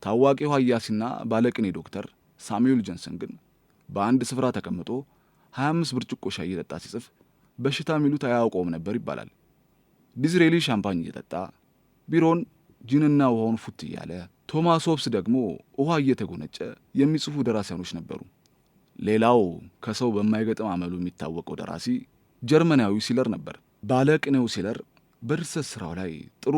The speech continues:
የፍራፍሬ ሽታና መጠጥ አይለዩትም ነበር። ከሚጽፍበት ጠረጴዛ መሳቢያ ውስጥ ለመዓዛ የሚሆን ፍራፍሬ አስቀምጦ አእምሮውን ለማነቃቃት ደግሞ ቡናና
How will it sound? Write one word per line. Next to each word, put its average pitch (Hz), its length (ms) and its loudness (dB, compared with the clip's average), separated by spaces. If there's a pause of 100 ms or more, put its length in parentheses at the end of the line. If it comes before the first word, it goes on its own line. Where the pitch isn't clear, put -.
የፍራፍሬ 120 480 2
ሽታና 90 540 -6
መጠጥ 127 280 0
አይለዩትም 123 480 2
ነበር። 65 260 -12 (960)
ከሚጽፍበት 131 640 0
ጠረጴዛ 92 460 -2
መሳቢያ 78 340 -8
ውስጥ 123 200 -8 (440)
ለመዓዛ 123 460 4
የሚሆን 85 340 -2
ፍራፍሬ 80 360 -10
አስቀምጦ 82 400 -10 (760)
አእምሮውን 117 420 4
ለማነቃቃት 101 600 0
ደግሞ 87 220 -6 (640)
ቡናና 156 380 0